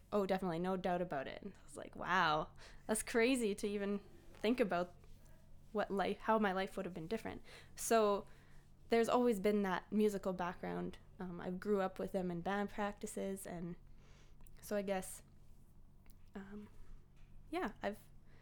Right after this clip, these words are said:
they've, they inspire me just with their humble attitude towards, towards life, and that's something that's important to me, is being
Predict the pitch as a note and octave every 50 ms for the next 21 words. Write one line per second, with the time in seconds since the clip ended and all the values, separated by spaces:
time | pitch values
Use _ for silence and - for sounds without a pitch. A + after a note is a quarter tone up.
0 | - - - - - A3+ A#3 A3 G#3+ G3 - G3+ A#3+ A#3+ A#3 A3+ A3 - - G#3
1 | G3+ G#3 G3+ G3 F#3 F#3 F3+ - - F3+ - - - - - - - - - -
2 | - - - - - G#3 F#3 F3+ - - - G3+ F3+ E3+ E3+ E3 E3 E3 F3 -
3 | - - - G3 F#3+ F#3 F3 F3 F3 F3+ - - - - - - - - - -
4 | - - - - - - - G3+ G#3 G#3+ G#3 - - - G#3+ G#3 G#3 G3 - -
5 | G3 F#3+ G3 G3 F#3+ - - - - - - - - - G#3+ G#3+ G#3 G#3+ F#3+ F#3
6 | F#3 F#3+ G3+ - - - F#3+ F#3+ F#3 F3+ F#3 G#3 - - - - - - - -
7 | - - - - F#3+ F3+ F#3+ - - - - G3+ G#3 - G3+ G#3 G#3 G#3 - G#3
8 | G#3+ G#3 A3+ G#3+ A3 G#3+ G#3 - A3+ G#3+ G#3 G#3 G#3 G#3 - - - - - -
9 | - - - - - - - - - - G3+ F#3+ F#3 F#3+